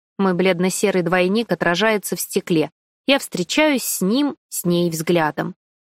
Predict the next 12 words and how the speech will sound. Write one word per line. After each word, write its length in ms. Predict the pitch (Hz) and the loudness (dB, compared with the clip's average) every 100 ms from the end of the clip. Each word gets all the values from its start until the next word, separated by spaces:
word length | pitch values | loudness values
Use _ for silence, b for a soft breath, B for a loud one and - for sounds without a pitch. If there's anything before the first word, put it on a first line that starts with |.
| _ - | _ -2
У 80 | 185 | 0
нас 240 | 185 - | 0 -2
водяные 400 | 185 185 208 226 | -2 0 2 0
глаза. 460 | 208 262 269 165 - _ _ _ | 2 2 2 -2 -6 _ _ _
Они 220 | 240 240 | -2 0
сливаются 560 | 247 240 262 277 214 185 | 0 0 2 2 0 -6
с 80 | - | -2
пыльными 420 | 277 254 214 196 | 0 2 2 0
глазами 500 | 180 196 196 233 208 | 2 0 2 2 2
окон 440 | 208 247 214 196 | 2 0 0 0
дома 240 | 190 214 190 | 2 2 2
напротив. 680 | 175 170 160 160 - - | 0 0 -4 -4 -8 -16